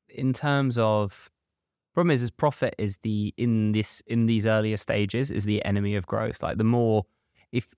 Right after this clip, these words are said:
if somebody gives, gives you a thousand pounds, right, what could you guys do with that? Could it be spending money on marketing? Could it be spending money on equipment? Could it be investing in new team members that you train? Could it be getting office space?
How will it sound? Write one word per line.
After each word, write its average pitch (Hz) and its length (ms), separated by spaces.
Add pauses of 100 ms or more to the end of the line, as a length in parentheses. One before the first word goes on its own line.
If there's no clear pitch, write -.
if 135 180
somebody 151 360
gives, 123 320
gives - 260
you 117 420
a - 60
thousand 110 400
pounds, 104 360
right, 95 300
what 117 220 (220)
could 107 200
you 107 160
guys 104 260
do 110 240
with 104 140
that? 120 340
Could 107 140
it 101 60
be 104 100
spending 104 340
money 104 200
on 107 100
marketing? 107 640
Could - 140
it 95 40
be 98 80
spending 101 300
money 104 160
on - 80
equipment? 104 520 (100)
Could 104 100
it 95 60
be 104 100
investing 104 480
in 101 180 (280)
new 117 120
team 117 300
members 110 380
that - 120
you 101 80
train? 107 480
Could 113 140
it 107 80
be 107 160
getting 107 240
office 104 300
space? 98 420